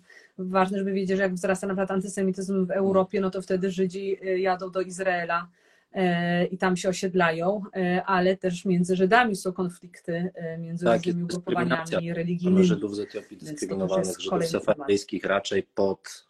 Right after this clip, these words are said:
Speaker 2: nie? No, e, to są,
Speaker 1: Tak.
Speaker 2: e, a to są tematy, w których Izraelu się mówi, ale ja nie widzę żadnych prób rozwiązania, nie? I to, e, e,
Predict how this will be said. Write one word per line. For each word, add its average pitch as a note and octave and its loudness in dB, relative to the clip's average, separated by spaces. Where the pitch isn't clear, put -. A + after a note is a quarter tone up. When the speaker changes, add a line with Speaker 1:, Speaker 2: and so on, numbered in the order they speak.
Speaker 2:
nie? G#2+ -2
No, B2 -4
e, A2 4
to C#3 4
są, C#3+ -2
Speaker 1:
Tak. E3 -4
Speaker 2:
e, C#3+ 2
a C3 0
to C3 -4
są B2 -6
tematy, A#2 -2
w - -20
których A#2+ -8
Izraelu A2+ 2
się G#2+ -2
mówi, A2 0
ale G#2 -2
ja G#2 0
nie G#2+ -4
widzę G#2 0
żadnych F2+ -4
prób - -8
rozwiązania, F#2 -10
nie? A2+ -14
I G#2 -20
to, A#2 2
e, A2 -4
e, G2+ -2